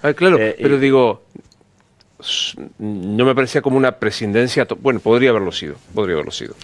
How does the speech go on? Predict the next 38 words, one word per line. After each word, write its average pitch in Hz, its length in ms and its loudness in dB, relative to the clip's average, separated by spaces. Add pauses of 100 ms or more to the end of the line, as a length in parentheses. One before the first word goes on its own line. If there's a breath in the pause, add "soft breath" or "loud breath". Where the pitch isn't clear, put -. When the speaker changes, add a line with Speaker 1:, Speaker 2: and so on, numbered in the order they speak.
(180)
Speaker 2:
Podríamos 147 360 4
haber 135 200 2
elimi-, 120 180 0
digo, 123 140 2
Speaker 1:
Podría 131 220 4
haberlo 101 180 -2
sido. 135 100 4
Speaker 2:
tuvimos 170 320 4
el 135 80 0
arsenal 123 400 0
nuclear, 120 400 0
por-, 92 320 -10
tenemos 135 400 2
el 98 60 -4
arsenal 95 320 -4
Speaker 1:
Sí, 196 80 2
Speaker 2:
nuclear 170 220 2
Speaker 1:
claro. - 80 2
Speaker 2:
para 120 100 2
eliminar 110 340 2
la 110 140 0
vida 123 240 2
del, 98 180 -4
del 92 220 -8
planeta 110 440 -4
com-, 107 140 -6
por 92 220 -8
completo 127 640 0 (240 loud breath)
varias 151 420 0
veces, 135 320 4
Speaker 1:
Varias 127 280 4
Speaker 2:
o - 20 -8
sea, 104 80 -2
Speaker 1:
veces, - 240 -12
sí, - 160 -8
Speaker 2:
varias 123 320 0
Speaker 1:
correcto. 117 260 -2
Speaker 2:
veces. - 140 -12